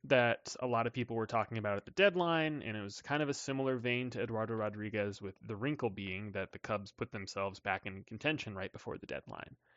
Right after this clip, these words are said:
So he ended up staying put. He was seen as kind of a fringe, goes either way type for whether he was going to opt in or opt out,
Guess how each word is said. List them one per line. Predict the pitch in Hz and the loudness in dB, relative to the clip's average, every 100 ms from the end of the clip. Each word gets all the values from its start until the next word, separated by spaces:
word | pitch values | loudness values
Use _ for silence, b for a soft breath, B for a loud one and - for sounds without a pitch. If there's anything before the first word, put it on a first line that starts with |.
| b b b b | b b b b
So | - 110 95 92 110 | -2 0 2 -2 -4
he | 151 175 | 4 4
ended | 156 | 6
up | 147 | 4
staying | - 143 131 | 2 0 0
put. | 123 131 123 - _ _ _ _ _ _ _ _ _ _ _ _ - - | 4 6 6 4 _ _ _ _ _ _ _ _ _ _ _ _ -18 -2
He | 135 135 131 131 | 2 4 6 4
was | - 131 | 2 -2
seen | - 165 | 0 0
as | 165 | 0
kind | - 147 151 | -2 0 0
of | 147 | 4
a | 147 143 143 - - - b b _ _ - | 4 6 4 0 -20 -20 b b _ _ -16
fringe, | - 147 147 147 139 - | 0 4 4 2 -2 -6
goes | 156 143 135 | 2 4 6
either | 139 139 | 4 4
way | 131 131 131 127 | 6 6 6 4
type | 123 135 127 117 - - | 2 2 2 2 -6 -20
for | - - 123 120 117 117 117 117 _ _ | -6 2 6 6 6 6 2 -2 _ _
whether | 156 131 123 123 | -4 2 2 2
he | 117 | 0
was | 113 107 | -2 -2
going | 117 135 | -2 -2
to | - | -2
opt | 139 143 - | 2 2 2
in | 151 156 | -2 0
or | 147 | 0
opt | 151 147 | 0 0
out, | 156 160 175 | 0 0 -2